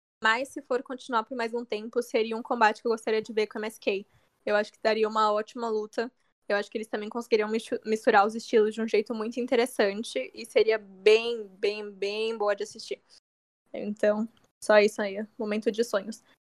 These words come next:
Depois disso, a gente teve aquele vídeo do Cameron Grimes com o personagem novo dele, que é basicamente um Million Dollar Man que usa sunga e um chapéu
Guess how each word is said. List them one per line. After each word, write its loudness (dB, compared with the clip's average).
Depois 8
disso, 0
a 8
gente -2
teve 4
aquele 0
vídeo -4
do -8
Cameron -2
Grimes 2
com -12
o -16
personagem -4
novo -8
dele, -4
que -8
é -4
basicamente -6
um -6
Million 2
Dollar 0
Man -10
que -4
usa 2
sunga -2
e 0
um -4
chapéu 0